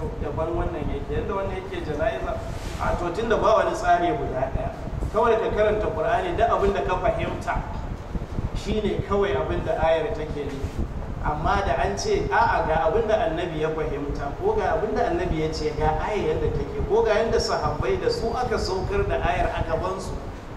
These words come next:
to shi ne matsala. Sai su ce, "A, mu ba za mu yarda da magana wasu katti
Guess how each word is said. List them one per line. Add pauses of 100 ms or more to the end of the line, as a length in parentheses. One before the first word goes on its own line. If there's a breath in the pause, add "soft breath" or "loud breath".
(160)
to
shi
ne
matsala.
Sai
su
ce,
"A,
mu
ba
za
mu
yarda
da
magana
wasu
katti